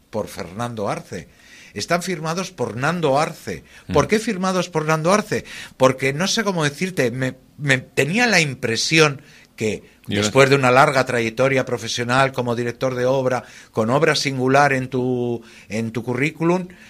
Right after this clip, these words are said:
Speaker 1: eh, como que estaba un poco como traicionándome a mí mismo y era un
Speaker 2: Ujú.
Speaker 1: poco como, "Fernando Arce soy yo y este es otro
Speaker 2: Ya, ya.
Speaker 1: que me he sacado aquí de la manga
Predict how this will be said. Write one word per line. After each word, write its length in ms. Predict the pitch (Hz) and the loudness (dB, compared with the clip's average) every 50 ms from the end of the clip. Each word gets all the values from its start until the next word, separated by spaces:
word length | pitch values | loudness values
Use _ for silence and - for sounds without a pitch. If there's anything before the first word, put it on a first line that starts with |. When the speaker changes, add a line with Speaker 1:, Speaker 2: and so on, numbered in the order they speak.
| - - - - | -20 -20 -10 -4
Speaker 1:
eh, 380 | 120 120 117 117 113 113 104 - - - - | -2 0 2 2 2 0 -2 -4 -8 -6 -2
como 240 | - 123 123 123 - | 0 0 0 0 -2
que 80 | - 127 | -2 -4
estaba 400 | - - - 185 208 240 247 240 | -2 0 0 0 2 0 -2 -2
un 120 | 220 175 | -2 0
poco 280 | - 214 208 233 220 220 | 0 2 4 4 4 4
como 240 | 185 160 143 131 | 4 2 4 2
traicionándome 880 | - 135 131 131 131 131 - 143 131 147 202 254 269 247 233 214 196 196 | 4 4 4 4 4 4 2 0 4 4 4 4 6 4 4 4 6 6
a 60 | 180 185 | 6 6
mí 160 | 185 185 190 | 4 2 2
mismo 420 | 202 214 202 185 185 202 208 208 | 4 2 2 2 2 2 4 4
y 60 | 185 | 4
era 80 | 170 165 | 4 4
un 60 | 156 156 | 4 2
Speaker 2:
Ujú. 80 | 180 | 2
Speaker 1:
poco 160 | 175 196 180 | 0 0 0
como, 320 | - 160 151 147 135 - - - - - - - - - | 2 2 2 2 0 -2 -6 -12 -20 -20 -20 -20 -20 -16
"Fernando 560 | - - 131 131 131 160 196 220 214 208 208 | -4 0 0 2 2 2 2 4 6 6 6
Arce 300 | 214 214 208 - 170 143 | 4 4 0 -2 -4 -4
soy 260 | - - 170 180 180 | -2 -2 -2 -2 0
yo 280 | 175 190 190 202 196 - - - - - | 0 0 0 0 -2 -4 -10 -20 -16 -6
y 140 | 143 170 | -2 -2
este 160 | 202 196 - 226 | -2 0 0 2
es 160 | 214 - - | 4 4 6
otro 480 | 233 226 226 - 185 170 190 - - - | 4 4 4 4 4 4 4 2 0 -4
Speaker 2:
Ya, 180 | 87 90 85 78 | -2 -2 -2 -2
ya. 140 | 73 69 - | -2 -4 -4
Speaker 1:
que 120 | 151 135 | -4 -2
me 100 | 131 165 | 0 0
he 40 | 170 | 0
sacado 400 | - 180 190 190 190 185 180 175 | 0 -2 -2 0 2 4 4 4
aquí 220 | 170 170 170 185 175 | 2 2 -2 -2 0
de 100 | 175 180 | 2 4
la 100 | 180 175 | 4 4
manga 540 | 180 196 202 185 180 170 170 202 220 220 | 4 4 2 2 2 2 2 2 0 -4